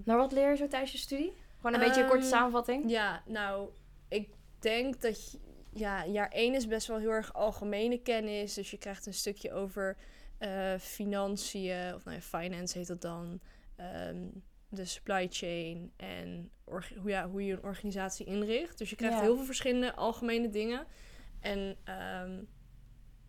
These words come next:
Speaker 2: ja, een beetje een goede basis creëren, zou ik zeggen.
Speaker 1: Ja.
Speaker 2: Dat je iets hebt om mee te beginnen. En dan vervolgens kies je in je tweede jaar specialisatie. Dus ik heb marketing en sales dan gekozen.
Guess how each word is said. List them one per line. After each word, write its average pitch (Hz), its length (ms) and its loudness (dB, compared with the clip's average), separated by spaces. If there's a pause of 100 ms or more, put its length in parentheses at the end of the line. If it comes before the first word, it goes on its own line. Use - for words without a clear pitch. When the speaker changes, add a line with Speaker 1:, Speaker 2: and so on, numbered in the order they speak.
(300)
Speaker 2:
ja, 185 320 -4
een 180 80 -4
beetje 185 180 -2
een 220 60 0
goede 294 320 2
basis 196 440 4
creëren, - 380 -8
zou 180 120 -4
ik 170 60 -10
zeggen. - 400 10 (120)
Speaker 1:
Ja. 208 180 4
Speaker 2:
Dat 175 100 6
je 196 220 6
iets 202 200 -2
hebt 214 300 4
om 202 140 -2
mee 196 160 0
te 190 100 -4
beginnen. 196 440 4 (640)
En 196 200 0
dan 180 220 -4
vervolgens 202 580 0
kies 196 180 -6
je 208 60 -4
in 190 60 -4
je 190 60 -6
tweede 220 260 2
jaar 202 200 2
specialisatie. 220 840 0
Dus 208 100 -2
ik 196 100 -4
heb 185 80 -6
marketing 180 380 -6
en 175 60 -6
sales 202 300 -4
dan 196 120 -8
gekozen. 185 480 -6